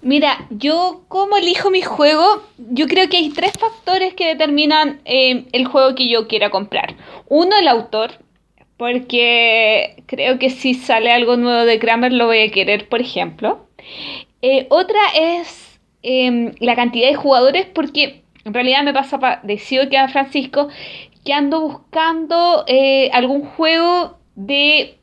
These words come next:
Bueno, en realidad se mezcla la cantidad de jugadores con el, el, el, el tiempo de duración, porque ando buscando juegos como para el bar,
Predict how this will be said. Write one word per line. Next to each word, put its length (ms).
Bueno, 300
en 140
realidad 400
se 140
mezcla 460
la 160
cantidad 260
de 60
jugadores 520
con 180
el, 260
el, 500
el, 720
el 160
tiempo 260
de 60
duración, 460
porque 180
ando 160
buscando 320
juegos 300
como 240
para 160
el 100
bar, 280